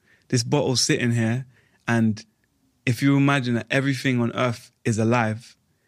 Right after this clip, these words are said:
this bottle was made just to sit here, to wait to be poured into my, my cup. So that's a song. "I wait for you.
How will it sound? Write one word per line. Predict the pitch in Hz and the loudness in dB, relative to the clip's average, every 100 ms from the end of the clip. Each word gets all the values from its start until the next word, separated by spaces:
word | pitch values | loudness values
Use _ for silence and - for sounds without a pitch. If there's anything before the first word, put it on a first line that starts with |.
| _ - | _ -4
this | 123 | -4
bottle | - 139 117 | 0 0 0
was | 117 | 0
made | 110 123 120 | 2 2 2
just | 110 113 | -2 -6
to | - | -4
sit | - 120 | -2 -2
here, | 123 107 | 0 -2
to | 104 - | -4 -4
wait | 107 117 - _ - | 0 0 -4 _ -10
to | 110 | -6
be | 101 | -4
poured | 101 123 117 | -2 0 0
into | 104 101 104 | -2 -4 -2
my, | 104 98 - _ _ - | -2 -4 -8 _ _ -6
my | 104 98 | -4 -4
cup. | - 110 - _ - - - | -2 -4 -4 _ -20 -20 -8
So | - | -2
that's | 117 135 | 0 0
a | 113 | 0
song. | - 143 110 - _ - | 0 0 -2 -8 _ -4
"I | 113 | 0
wait | 131 139 | 2 0
for | - | -2
you. | 117 104 | -2 -2